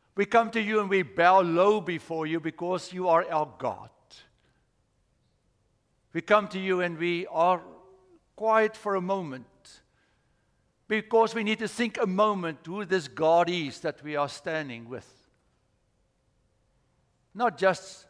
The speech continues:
someone created by us, but the one who created us.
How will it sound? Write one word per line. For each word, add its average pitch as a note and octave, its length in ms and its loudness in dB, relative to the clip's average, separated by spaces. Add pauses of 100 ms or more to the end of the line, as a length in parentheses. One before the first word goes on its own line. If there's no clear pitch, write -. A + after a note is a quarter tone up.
(180)
someone F3+ 400 -2
created D#3 560 -4 (640)
by C3+ 180 -4
us, - 380 -12 (1400)
but D#3 80 -8
the E3 100 -2
one F#3 200 2
who F#3 80 -2
created F3+ 500 -2 (640)
us. - 480 -16